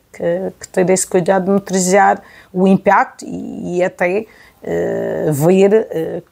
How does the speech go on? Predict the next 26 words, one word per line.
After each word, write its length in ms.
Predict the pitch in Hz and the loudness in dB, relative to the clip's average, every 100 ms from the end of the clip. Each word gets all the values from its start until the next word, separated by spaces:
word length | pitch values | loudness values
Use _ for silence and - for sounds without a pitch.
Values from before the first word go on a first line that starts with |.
| _ _ _ | _ _ _
qual 240 | - 170 170 | 0 2 4
é 60 | |
a 40 | 170 | 2
capacidade, 800 | 190 180 190 - 180 180 175 185 | 0 -2 -4 -4 -2 0 0 0
no 140 | 190 | -4
fundo, 320 | - 190 180 | -6 -4 -4
de 60 | - | -6
carga 600 | - 185 185 185 190 226 - | 0 2 4 0 -6 -8 -14
que 100 | - | -8
a 80 | 180 | -6
nossa 300 | 180 180 - | -6 -8 -6
ilha 320 | 180 180 180 | -6 -4 -6
tem 380 | 180 180 180 190 220 196 | -4 -2 0 -2 -4 -6
em, 260 | - 185 | -4 -4
em 40 | 185 | -2
relação 380 | 196 185 - | 0 0 0
ao 80 | 185 | -2
turismo. 480 | 175 202 190 147 - | 0 0 0 -4 -8
Acho 140 | 151 - | -12 -8
que 40 | |
também 180 | 175 165 | -4 -2
é 60 | 165 | -2
bastante 480 | 175 - 180 170 180 | -2 -2 -4 -2 -4
importante 500 | 170 - 175 170 185 | -6 -6 -6 -2 -4
esta 220 | - 190 | -4 -6
parte. 420 | - 151 - | -4 -8 -10